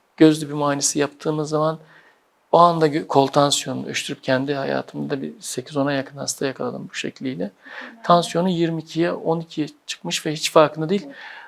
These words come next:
Speaker 1: Altta bir böbrek rahatsızlığı çıktı. Böbrek
Speaker 2: O da
Speaker 1: rahatsızlığına sekonder,
Speaker 2: gözde
Speaker 1: ikincil
Speaker 2: bulgu vermiş.
Speaker 1: yüksek tansiyon oluşmuş.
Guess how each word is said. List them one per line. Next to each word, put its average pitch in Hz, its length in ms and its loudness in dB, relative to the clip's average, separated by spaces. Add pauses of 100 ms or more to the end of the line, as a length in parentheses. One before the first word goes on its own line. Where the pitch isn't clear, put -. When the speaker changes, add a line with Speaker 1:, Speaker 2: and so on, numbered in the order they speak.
(280)
Speaker 1:
Altta - 400 -2
bir 170 120 -4
böbrek 156 480 2
rahatsızlığı 135 520 0
çıktı. 185 500 -6
Böbrek 160 280 6
Speaker 2:
O 254 40 -2
da 160 60 4
Speaker 1:
rahatsızlığına 143 420 2
sekonder, 135 600 2
Speaker 2:
gözde 254 220 -2
Speaker 1:
ikincil 165 480 -2
Speaker 2:
bulgu 214 320 4
vermiş. 226 440 -4
Speaker 1:
yüksek 151 360 2
tansiyon 139 420 4
oluşmuş. 170 640 -2